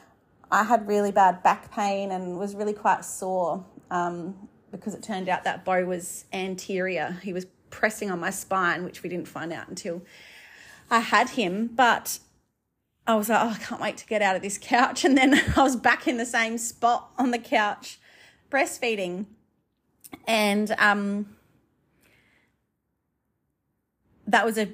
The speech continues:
that was a huge shock for me. And, like, the actual, the physical part of breastfeeding for me was fine, but it was more, like, the mental part of,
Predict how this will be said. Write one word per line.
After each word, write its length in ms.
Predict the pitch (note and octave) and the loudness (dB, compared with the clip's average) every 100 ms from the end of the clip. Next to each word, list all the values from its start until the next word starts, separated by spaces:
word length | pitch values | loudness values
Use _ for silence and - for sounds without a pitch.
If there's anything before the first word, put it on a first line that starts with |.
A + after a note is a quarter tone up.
| F3 | 0
that 160 | G3 | 0
was 120 | G3 | 0
a 40 | G#3 | -6
huge 300 | - G#3 G3 | -6 -6 -4
shock 300 | - - - | -4 -4 -4
for 120 | G3+ | -6
me. 340 | F3+ E3+ E3+ - | -4 -4 -6 -6
And, 320 | F#3+ F#3+ - _ _ | -6 -6 -10 _ _
like, 280 | G3 G3+ G#3+ | -4 -4 -2
the 140 | G#3 G3+ | 0 2
actual, 600 | A#3+ - A#3+ G#3 G3 G#3 G#3 - _ _ _ - - - | 0 -2 -4 -2 -4 -6 -10 -20 _ _ _ -20 -18 -14
the 60 | |
physical 520 | C4 - B3 C#4 E4+ | -8 -4 -4 -4 -4
part 240 | D#4+ D#4 C#4 | 0 2 2
of 80 | C4+ | 2
breastfeeding 520 | C4+ - C4 B3+ B3+ | -2 -2 -2 -2 -4
for 100 | C4+ | -4
me 180 | A#3+ A#3 | -4 -4
was 180 | A#3+ | -4
fine, 560 | - G#3+ G#3 A#3+ D4+ E4 - _ _ _ _ _ _ _ _ _ - - - | 0 2 2 0 -2 -6 -10 _ _ _ _ _ _ _ _ _ -20 -20 -4
but 520 | A3+ F#3+ F3 - - - - - | 2 4 2 -4 -12 -14 -18 -10
it 120 | A3 | -6
was 120 | A3 | -4
more, 180 | A#3 A3 | -2 0
like, 240 | A3+ A3+ | -2 -2
the 60 | A#3+ | -4
mental 480 | A3+ F#3+ G#3 - G3+ | -2 -2 -6 -8 -10
part 440 | - F#3+ F3 - - _ | -4 0 0 -2 -8 _
of, 400 | - F#3+ F#3 - | -10 -10 -10 -20